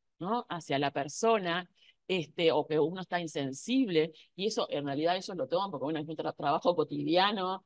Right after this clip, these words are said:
así como uno dice, "Estoy en la sala de operaciones y hablaban de fútbol, los que me iban a operar", digo, ¿no? Este, eh, entonces, pero sí, sí sabemos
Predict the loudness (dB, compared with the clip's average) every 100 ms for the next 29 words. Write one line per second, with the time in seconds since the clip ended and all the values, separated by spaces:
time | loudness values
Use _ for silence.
0 | _ _ -4 -2 -2 0 2 2 0 2
1 | 0 0 0 0 0 4 4 4 2 -2
2 | 2 0 2 2 4 4 2 0 0 -2
3 | 2 4 4 2 -6 -12 -4 0 2 2
4 | 2 4 6 6 6 4 2 0 0 0
5 | -2 -4 0 2 2 2 _ _ _ _
6 | 4 6 8 4 2 2 4 0 4 4
7 | 4 0 -2 -6 -2 2 4 4 4 4
8 | 0